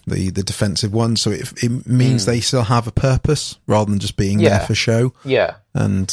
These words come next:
Speaker 1: can
Speaker 2: I mean, like, especially with the, uh, the Dominus class knights, where they each have <clears throat> two twin melter guns in the defense position.
Speaker 1: Mm.
Speaker 2: Like, because those knights are basically garbage in close combat comparatively.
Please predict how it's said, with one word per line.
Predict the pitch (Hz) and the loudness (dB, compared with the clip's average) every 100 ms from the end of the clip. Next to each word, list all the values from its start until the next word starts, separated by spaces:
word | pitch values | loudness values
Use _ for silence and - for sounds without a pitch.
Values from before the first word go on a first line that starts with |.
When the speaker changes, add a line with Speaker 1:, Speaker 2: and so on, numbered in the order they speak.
| - | -4
Speaker 1:
can | 117 104 | 0 2
Speaker 2:
I | 143 | 2
mean, | 147 131 | 2 2
like, | 127 117 139 | 4 4 4
especially | 131 - 131 - 117 | -4 0 0 0 -4
with | 104 95 | -4 -4
the, | 98 | 0
uh, | 98 95 | 2 2
the | 90 - | 0 -4
Dominus | 95 101 101 95 | -4 -2 -4 -10
class | - - 104 101 | -12 -8 -8 -8
knights, | 110 123 143 - | -8 -8 -8 -4
where | 120 110 | 0 0
they | 110 110 | -2 -6
each | 131 131 - - | -4 -6 -6 -2
have | 120 117 - - - | 0 0 -8 -12 -8
<clears throat> | - 170 139 113 - | -2 0 0 -2 -6
two | - 135 | -2 -2
twin | 127 - 139 120 | -4 -6 -4 -2
melter | 110 120 131 | -4 -4 -4
guns | 127 131 135 | -4 -4 -4
in | 131 | -4
the | 120 | -4
defense | 113 - 127 123 | -4 -6 -8 -8
position. | - 123 131 147 160 185 | -12 -6 -6 -6 -8 -2
Speaker 1:
Mm. | 127 104 127 _ _ | 0 0 -4 _ _
Speaker 2:
Like, | 110 110 104 135 | 4 4 4 -2
because | 131 156 151 | 0 2 4
those | 143 131 | 2 2
knights | 127 127 - _ - | 0 -2 -12 _ 0
are | 120 113 | 0 2
basically | 117 127 127 123 | 0 0 -6 -8
garbage | 120 135 151 117 98 | -6 -4 -4 -4 -8
in | 92 | -10
close | - 104 | -6 -6
combat | - 139 113 92 | -4 -4 -2 -4
comparatively. | - 101 98 90 92 98 110 | -4 -6 -4 -4 -6 -4 -4